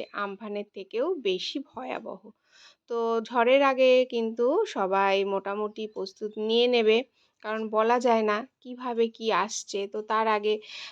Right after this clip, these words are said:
তেমন আমাদের সাবধানতা অবলম্বন করতেই হবে, না হলে বলা যায় না কিভাবে, মানে, কি হতে চলেছে। তো যাই হোক, সেটাও মাথায় রেখে এখন থেকে চলতে হচ্ছে। আর ওয়েদার কিন্তু বেশ মেঘলা মেঘলা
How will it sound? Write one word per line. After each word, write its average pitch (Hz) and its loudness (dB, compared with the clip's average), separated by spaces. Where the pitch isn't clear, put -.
তেমন 240 0
আমাদের 254 4
সাবধানতা 226 0
অবলম্বন 202 -2
করতেই 214 -6
হবে, 214 -2
না 196 -12
হলে 214 -2
বলা 202 0
যায় 202 0
না 196 -6
কিভাবে, 208 -4
মানে, 190 -18
কি 202 -18
হতে 202 -8
চলেছে। 180 -6
তো - -16
যাই 220 -4
হোক, 254 0
সেটাও 226 2
মাথায় 220 0
রেখে 220 2
এখন 202 -10
থেকে 214 -4
চলতে 190 -2
হচ্ছে। 214 -2
আর 226 0
ওয়েদার 214 4
কিন্তু 254 -4
বেশ 214 4
মেঘলা 208 -10
মেঘলা 214 -2